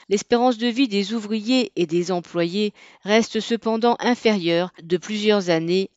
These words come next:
à la moyenne. Celle des plus pauvres est inférieure de treize ans à celle des plus riches, selon les statistiques de l'insee. Et il faudrait également considérer les statistiques mesurant l'espérance de vie en bonne santé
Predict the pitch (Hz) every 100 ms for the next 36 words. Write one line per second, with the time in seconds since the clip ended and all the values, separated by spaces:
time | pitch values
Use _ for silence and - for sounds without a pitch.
0 | - 190 180 175 175 165 156 143 143 -
1 | _ _ _ _ _ _ - - 180 160
2 | 160 - 165 - 220 240 202 - 208 202
3 | 214 226 220 233 240 226 - _ - 202
4 | - 247 233 196 156 - _ _ - 202
5 | - 226 214 214 226 220 190 165 - -
6 | _ _ - - 196 190 170 - 156 147
7 | - 220 196 185 202 202 196 - 147 139
8 | _ _ _ _ _ _ _ - 147 -
9 | 175 175 196 185 180 185 202 208 - -
10 | _ - 214 247 214 226 247 226 208 220
11 | 214 208 208 - 226 185 185 180 196 202
12 | 185 180 - 190 190 185 165 185 180 196
13 | 156 156 202 202 - 180 175 - 220